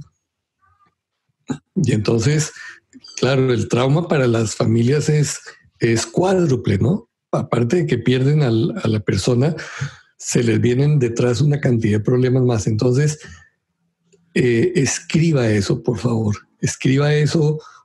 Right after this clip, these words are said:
o deje una nota, haga, si usted ya es una persona mayor, haga un testamento, porque si usted no lo hace, entonces el gobierno va a venir a intervenir en eso, se va a llevar la gra-, la, la gran parte.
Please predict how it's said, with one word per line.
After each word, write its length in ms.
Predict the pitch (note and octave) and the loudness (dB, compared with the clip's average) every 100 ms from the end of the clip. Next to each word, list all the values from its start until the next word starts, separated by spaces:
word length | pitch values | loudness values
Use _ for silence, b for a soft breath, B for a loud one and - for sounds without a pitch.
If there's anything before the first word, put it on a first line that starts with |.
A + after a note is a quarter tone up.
| _ | _
o 680 | - A2 G#2+ G#2+ G#2+ - A#3+ | -2 2 2 2 0 0 0
deje 300 | C3+ A#2 B2 | 0 2 2
una 200 | C#3+ C3 | 2 2
nota, 640 | B2+ D3+ C#3+ D3 C#3 C#3 - | 2 2 0 0 2 0 0
haga, 540 | A#2+ A2+ A#2 B2+ C#3 | 0 0 2 2 0
si 160 | - A2+ | -2 -4
usted 220 | - A#2+ | 0 0
ya 140 | B2 | 2
es 80 | B2 | 2
una 180 | C#3 C3+ | 0 0
persona 400 | A#2+ G2 B2+ B2+ | -2 0 2 2
mayor, 340 | A#2+ A2+ A#2+ | 2 2 2
haga 160 | B2 C3 | 0 2
un 140 | B2 | 0
testamento, 840 | A#2 A#2 - A2+ C#3 C#3 D3 D#3 D#3 B B B B _ - | 0 -2 -2 0 2 2 0 -2 -4 B B B B _ -6
porque 240 | C3+ G#2+ A#2 | -6 -2 -2
si 120 | A#2 | 0
usted 280 | - - B2+ | -2 0 0
no 160 | C#3+ | 2
lo 140 | C#3+ C#3+ | 2 0
hace, 240 | C3+ D3 | 0 0
entonces 680 | C3+ C3+ A#2+ C3+ C3 - - C4 | 0 0 2 2 0 -4 -10 -4
el 240 | B2+ A2 | 0 2
gobierno 420 | G#2+ A2+ B2+ C3 | 2 2 2 2
va 80 | C3+ | 2
a 40 | |
venir 320 | C3+ C3+ B2+ C3 | 2 2 2 2
a 40 | |
intervenir 600 | C3 A#2 A#2 A2 A2 A#2+ | 0 0 -2 0 0 2
en 120 | C3+ | 2
eso, 220 | C#3+ B2 C3+ | 2 0 0
se 140 | B2 | 0
va 80 | A2+ | 2
a 40 | |
llevar 280 | A#2+ C3 C3 | 2 2 2
la 140 | B2+ | 2
gra-, 340 | B2+ B2 C3 G#3 | 2 2 0 0
la, 260 | A#2+ C3 G#3 | -2 -2 -2
la 200 | C#3+ A#2+ | -2 -2
gran 280 | A#2+ C3+ B2 | 0 0 0
parte. 480 | D3+ D3 D3+ E3+ | 0 0 0 -2